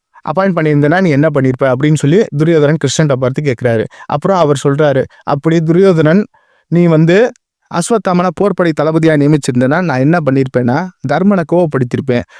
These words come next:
தர்மனை வந்து பெரும் கோவமாக்கி, தர்மனை வந்து இவ்வளோ அமைதியா இருக்காரோ அவரை வந்து பெரும் கோபம் படுத்தி, ஓ, அஸ்வத்தாமனுக்கு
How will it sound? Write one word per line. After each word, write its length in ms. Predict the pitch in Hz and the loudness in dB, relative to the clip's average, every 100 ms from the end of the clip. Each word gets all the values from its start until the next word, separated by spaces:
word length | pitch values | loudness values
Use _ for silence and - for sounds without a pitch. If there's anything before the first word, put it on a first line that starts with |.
| - | -10
தர்மனை 420 | 147 160 180 202 180 | -4 0 2 0 0
வந்து 200 | 147 175 | 0 0
பெரும் 260 | - 196 202 | 0 0 2
கோவமாக்கி, 600 | 156 175 170 139 127 220 214 | 0 0 2 0 0 -2 0
தர்மனை 420 | 147 156 180 175 | 0 0 0 0
வந்து 280 | 160 147 156 233 - - - _ _ - | 0 0 2 0 -2 -14 -20 _ _ -6
இவ்வளோ 320 | 180 180 190 | 0 2 2
அமைதியா 420 | 165 170 202 202 160 | 2 2 2 2 0
இருக்காரோ 440 | 143 147 143 175 214 - _ _ _ | -2 -2 -2 0 -2 -6 _ _ _
அவரை 260 | 156 170 180 | -4 0 2
வந்து 160 | 196 196 | 0 2
பெரும் 260 | 180 226 | 2 2
கோபம் 340 | 214 180 180 160 | 2 0 0 0
படுத்தி, 280 | 139 - 254 | 0 0 0
ஓ, 140 | - 160 165 165 156 151 | 0 0 0 0 0 0
அஸ்வத்தாமனுக்கு 720 | 151 - 208 175 160 151 190 | -2 0 0 2 2 0 0